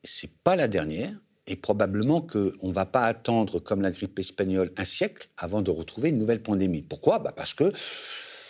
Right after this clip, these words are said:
je pense qu'on ne va pas, pour l'instant en tout cas, euh, on n'a pas de signaux dans ce sens-là, on va pas vers la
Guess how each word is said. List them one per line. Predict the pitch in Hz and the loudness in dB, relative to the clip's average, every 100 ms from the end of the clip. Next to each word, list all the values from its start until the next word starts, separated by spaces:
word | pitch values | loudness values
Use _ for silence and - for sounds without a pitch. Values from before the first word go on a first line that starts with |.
| - | -6
je | - | -6
pense | 90 - - | 2 2 2
qu'on | - 98 | 2 2
ne | |
va | 92 101 | 2 2
pas, | - | 2
pour | - - | 2 2
l'instant | 120 151 262 | 2 4 2
en | 131 | 0
tout | 104 | 0
cas, | 110 98 - 90 | -2 -2 -2 0
euh, | 87 82 87 82 82 | 0 0 -2 -2 0
on | 92 | 0
n'a | 90 | 0
pas | - 110 | 2 0
de | 82 | 0
signaux | - 113 113 113 101 85 | -2 0 2 2 0 -6
dans | 85 | -6
ce | - | -6
sens-là, | - - - 185 214 - _ 101 | -6 -4 0 2 2 -2 _ 0
on | |
va | 95 87 | 2 4
pas | - 196 | 4 4
vers | 123 90 | 4 4
la | 87 80 | 4 4